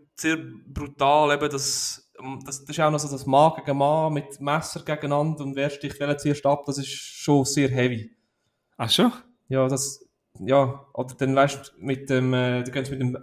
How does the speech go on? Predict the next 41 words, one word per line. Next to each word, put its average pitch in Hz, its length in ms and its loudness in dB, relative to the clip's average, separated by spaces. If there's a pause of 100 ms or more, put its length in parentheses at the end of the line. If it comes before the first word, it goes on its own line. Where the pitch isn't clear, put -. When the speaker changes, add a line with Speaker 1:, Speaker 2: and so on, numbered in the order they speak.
Speaker 1:
mit 131 180 -2
der, 123 280 0 (680)
das 135 180 -4
ist 131 100 -6
wirklich 196 180 2
so 196 100 4
gewesen, 190 420 0 (340)
mit 139 140 -10
dem, 131 600 -4
mit 120 180 -18
dem 131 340 -10
Klappspaten, 151 840 0
was 143 120 -8
angegriffen 143 520 -4
haben, 139 180 -6
aufeinander, 139 540 -6
also 113 180 -10
es 131 140 -10
ist, - 240 -12 (1500)
ja, 127 100 4
das 143 120 0
ist - 480 -4
schon 160 140 -2
heavy 190 200 2
gewesen. 120 380 -10
Ich 131 140 -8
glaub, 143 200 -2
das 135 140 -6
hätt's 151 200 -6
nachher 143 240 -2
in - 200 -4
keinem 160 260 2
anderen 156 320 4
Krieg 143 280 -2
mehr 143 100 0
so 131 160 0
gegeben 135 240 0
wie 131 80 0
im 127 40 2
Ersten 131 260 -2
Weltkrieg. 107 460 -6